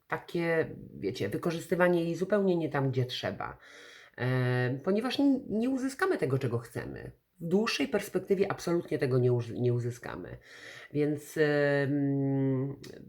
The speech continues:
myślę, że warto przyjrzeć się, gdzie angażujemy swój czas, tak? Jeżeli nie masz ochoty w tej chwili na kontakt z jakimiś ludźmi, to po prostu sobie od-,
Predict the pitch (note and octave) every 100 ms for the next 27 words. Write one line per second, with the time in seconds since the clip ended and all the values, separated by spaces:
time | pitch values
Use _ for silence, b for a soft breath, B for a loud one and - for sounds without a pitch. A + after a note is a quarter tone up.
0 | - E2 B2 D3+ C#3+ C#3+ C3+ C3 B2 A#2+
1 | D3+ C#3+ C3 B2 - B2 G#2 - - F#2
2 | A#2+ C3+ A#2 B2+ B2 B2 G#2+ A#2 - -
3 | - - - - - - D3+ D3 D3+ E3+
4 | G#3 - C#3 D#3+ C3 - D#3+ F#3 - C3
5 | G2 D#2+ B B B - C#3 C3+ F3+ F#3+
6 | B2+ A2 - A2+ A2 G#2+ G#2 A2 A#2 D3
7 | G3+ B - C4 G#3 F3+ F3 C3+ D3 B2
8 | - G#2+ -